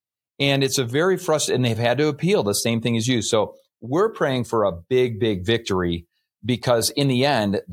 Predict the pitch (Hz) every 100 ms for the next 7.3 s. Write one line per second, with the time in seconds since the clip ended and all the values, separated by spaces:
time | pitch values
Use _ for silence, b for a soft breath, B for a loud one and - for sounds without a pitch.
0 | - 117 156 165 120 107 101 87 113 117
1 | - 117 107 113 95 - - 120 123 139
2 | 139 143 - - 98 - 110 101 - 104
3 | - 107 - 104 90 95 - - 113 123
4 | 139 139 120 110 110 110 104 101 - 104
5 | 104 101 104 95 - 98 92 85 78 b
6 | b b - 117 131 131 123 131 123 120
7 | 113 113